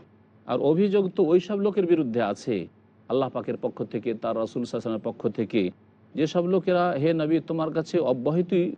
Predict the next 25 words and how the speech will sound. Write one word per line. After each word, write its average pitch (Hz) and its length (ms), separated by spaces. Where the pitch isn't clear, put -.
তলব 113 300
করে, 87 200
তোমার 160 240
কাছে 165 560
অনুমতি 180 520
চায়, 104 340
ওয়া 123 120
হুম 175 200
আগনি, 143 260
অথচ 165 380
তারা 151 300
সচ্ছল, 127 680
বিত্তবান, 98 680
রাযু 151 420
বিআন 165 200
ইয়াকুনু 165 480
মাআল 131 320
খাওয়ালিফে, 165 760
এবং 180 420
তারা 151 260
এর 180 240
ওপর 165 240
সন্তুষ্ট 151 460
হয়ে 143 180
গেছে 117 380